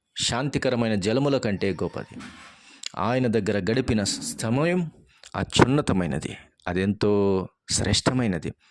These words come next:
ఆయన పాద శరణం చాలు మన జీవితాలకు. ఉదయమున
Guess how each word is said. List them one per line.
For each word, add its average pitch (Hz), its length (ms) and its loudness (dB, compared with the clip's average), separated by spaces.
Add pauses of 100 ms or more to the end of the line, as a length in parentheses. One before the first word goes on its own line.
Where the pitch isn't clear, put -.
(500)
ఆయన 104 260 -2
పాద 120 480 0
శరణం 117 540 0 (320)
చాలు 120 320 2 (120)
మన 98 140 0
జీవితాలకు. 90 760 -4 (720)
ఉదయమున 95 680 0